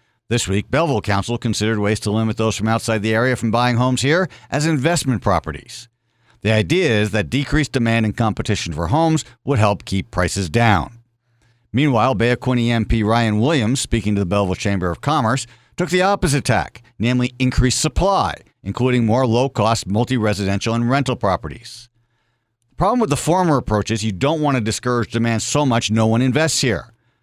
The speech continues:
While the problem with the latter is you can't build fast enough to help those who need it most.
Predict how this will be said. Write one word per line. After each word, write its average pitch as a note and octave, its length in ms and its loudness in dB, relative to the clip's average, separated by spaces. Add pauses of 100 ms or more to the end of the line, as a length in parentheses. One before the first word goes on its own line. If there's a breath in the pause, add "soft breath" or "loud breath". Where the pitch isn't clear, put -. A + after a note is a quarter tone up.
(140)
While G#2 120 0
the G#2 80 0
problem D3 260 0
with C3+ 120 -2
the C3 60 0
latter F3+ 360 2
is D#3 120 -2
you B2 80 -2
can't D3 300 -2
build C3 220 -2
fast D3 340 0
enough D3+ 240 -2
to A#2+ 100 -2
help G#2 260 -2
those G2 240 -2
who A#2 80 -2
need E2+ 180 -2
it F2+ 100 -6
most. G#2 560 -2